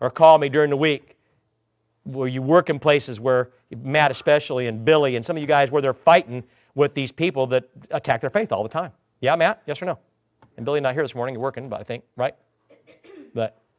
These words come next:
yeah. Okay? But the fact of the matter is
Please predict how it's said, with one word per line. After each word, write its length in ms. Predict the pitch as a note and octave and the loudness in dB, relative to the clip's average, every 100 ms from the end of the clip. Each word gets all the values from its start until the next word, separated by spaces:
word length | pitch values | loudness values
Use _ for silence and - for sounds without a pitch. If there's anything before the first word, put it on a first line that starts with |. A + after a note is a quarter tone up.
| _ _ | _ _
yeah. 220 | D3 F3 B2 _ _ _ - - - - _ _ _ _ _ _ - | -6 -6 -8 _ _ _ -12 -10 -10 -14 _ _ _ _ _ _ -10
Okay? 320 | C#3 F3 A3+ - _ _ _ _ _ _ _ _ _ _ _ _ _ _ _ _ _ _ _ _ _ _ _ _ _ - - - | 2 4 4 -4 _ _ _ _ _ _ _ _ _ _ _ _ _ _ _ _ _ _ _ _ _ _ _ _ _ -20 -6 8
But 140 | C4 | 10
the 80 | C4+ | 10
fact 360 | - D#4 E4+ D4+ | 10 10 10 8
of 60 | |
the 60 | C#4+ | 8
matter 260 | C#4+ C#4+ | 10 10
is 240 | F#4+ F#4 | 10 10